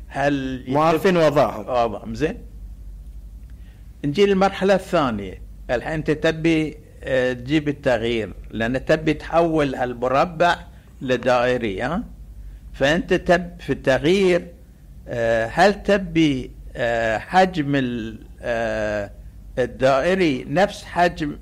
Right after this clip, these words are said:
Speaker 1: المربع وأقل؟ إذا تبي أقل، معناته لازم تتخلص من بعض الموظفين،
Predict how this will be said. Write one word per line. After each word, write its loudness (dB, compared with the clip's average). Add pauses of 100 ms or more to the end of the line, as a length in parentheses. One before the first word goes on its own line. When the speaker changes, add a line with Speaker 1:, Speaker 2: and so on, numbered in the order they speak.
Speaker 1:
المربع 2
وأقل؟ 2 (840)
إذا 2
تبي 0
أقل، 4 (260)
معناته 0
لازم 2 (520)
تتخلص 2
من 0
بعض 2
الموظفين، 0